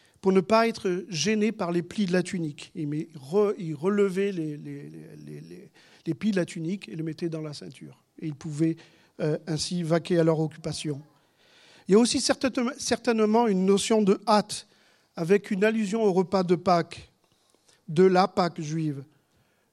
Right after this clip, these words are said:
Le soir de la première Pâque, lors de la délivrance du peuple juif du pays d'Égypte, alors que le sang de l'agneau était posé sur les frontons des maisons,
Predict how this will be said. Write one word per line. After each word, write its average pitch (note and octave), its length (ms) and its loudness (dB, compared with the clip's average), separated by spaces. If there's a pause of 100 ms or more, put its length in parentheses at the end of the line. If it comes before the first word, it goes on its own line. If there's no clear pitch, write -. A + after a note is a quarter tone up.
Le D3+ 80 -10
soir A#3 420 2
de G3+ 80 -2
la F3+ 140 0
première G3+ 400 0
Pâque, - 500 2 (600)
lors F#3 160 4
de F3+ 100 4
la F#3 140 6
délivrance A#3 540 2
du G3 120 2
peuple G3 420 4
juif A3 360 0
du F3+ 140 -4
pays F3+ 180 0
d'Égypte, F3 540 0 (720)
alors G#3 300 2
que - 80 -6
le F3 140 -2
sang C#4+ 260 -4
de A#3+ 100 2
l'agneau G#3+ 380 0
était G3 220 -4
posé G3 320 -2
sur G3 240 0
les E3+ 100 4
frontons A#3+ 480 0
des A#3+ 100 4
maisons, G3+ 360 2